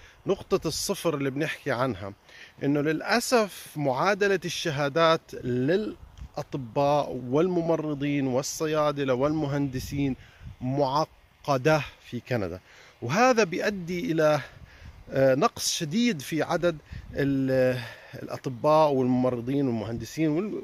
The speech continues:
وال-، بشكل عام، آه، اللي ممكن يدخلوا سوق العمل بعد عناء طبعًا. ف، آه،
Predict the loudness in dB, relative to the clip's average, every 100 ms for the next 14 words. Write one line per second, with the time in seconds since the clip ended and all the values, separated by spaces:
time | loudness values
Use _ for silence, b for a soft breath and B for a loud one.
0 | -2 -2 -2 -12 -12 -4 -2 -2 -2 0
1 | 0 -2 B B B 0 2 2 0 -2
2 | 2 2 2 -2 -16 -8 0 0 0 -2
3 | 0 0 -2 -2 -4 -2 -4 -2 -2 0
4 | 2 2 -2 B B B -6 -4 -2 0
5 | 4 6 6 6 0 -8 -4 -2 -4 -10
6 | B -16 -16 -16 -20 -18 -18 -12 -2 2
7 | 2 B B B B -4 2 4 4 2